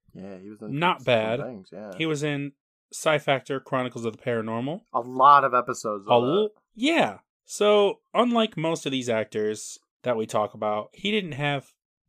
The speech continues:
Speaker 2: an episode. He wasn't just some guy. This is Professor Connor Doyle, Cortland.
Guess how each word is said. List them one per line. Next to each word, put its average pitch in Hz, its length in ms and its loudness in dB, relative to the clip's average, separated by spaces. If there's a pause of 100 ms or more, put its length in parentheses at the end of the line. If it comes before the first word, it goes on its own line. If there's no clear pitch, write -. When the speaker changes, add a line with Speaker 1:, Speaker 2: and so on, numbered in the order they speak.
(120)
Speaker 2:
an 127 160 -2
episode. 101 580 -8
He 127 100 -10
wasn't 120 320 -4
just 107 220 -8
some 110 220 -4
guy. 101 340 -6 (300)
This 233 180 4
is 185 80 -2
Professor - 640 0
Connor 147 460 -4
Doyle, 113 520 2
Cortland. 110 600 -6